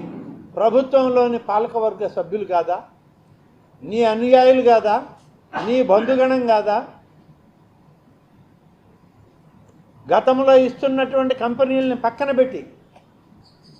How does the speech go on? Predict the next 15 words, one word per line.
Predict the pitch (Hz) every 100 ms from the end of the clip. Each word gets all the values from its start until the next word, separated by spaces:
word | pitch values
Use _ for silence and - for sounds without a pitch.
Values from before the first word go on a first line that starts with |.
| _ - _ _ _ _
వేరే | 120 196 254 277
కంపెనీలకి | 262 254 262 269 269 262 262
నెయ్యి | 226 254
కొనుగోలు | 254 226 254 269 254
చేయమని | 254 254 247
ఆదేశాలు | 214 240 285 269 285 262
ఇచ్చింది | 262 269 254
మీరే | 220 262
కదా. | 269 226 151 196 - _ _ _ _ _ _ _ - _ _ _ _ _ _ -
మరి | 165
మీరు | 175 196 190
ఏ | 220
విధంగా | 247 247 240
మాట్లాడతారు | 220 202 196 185 - 135
ఇవాళ? | 120 95